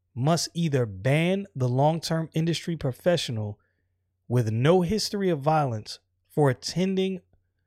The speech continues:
uh, for attending, or Mark Brooks will try to harm their event.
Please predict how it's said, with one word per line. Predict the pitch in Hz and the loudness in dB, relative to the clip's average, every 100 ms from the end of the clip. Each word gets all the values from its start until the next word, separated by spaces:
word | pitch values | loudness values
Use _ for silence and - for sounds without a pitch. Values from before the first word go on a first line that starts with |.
| _ _ _ _ | _ _ _ _
uh, | - 135 120 | 0 2 2
for | - 156 | 2 0
attending, | 127 - 190 190 139 120 - | 0 -2 -2 0 0 -2 -4
or | - 170 135 113 | 2 4 4 2
Mark | 120 156 147 | 2 2 2
Brooks | 120 143 156 - - _ _ _ _ - | -2 0 0 -2 -14 _ _ _ _ -2
will | 123 131 | 2 2
try | - - 156 139 139 135 _ | 0 0 2 2 0 -4 _
to | - 127 | -8 -6
harm | 104 - 147 143 135 | -6 0 0 2 0
their | 131 | 0
event. | 107 120 110 | 0 -4 -6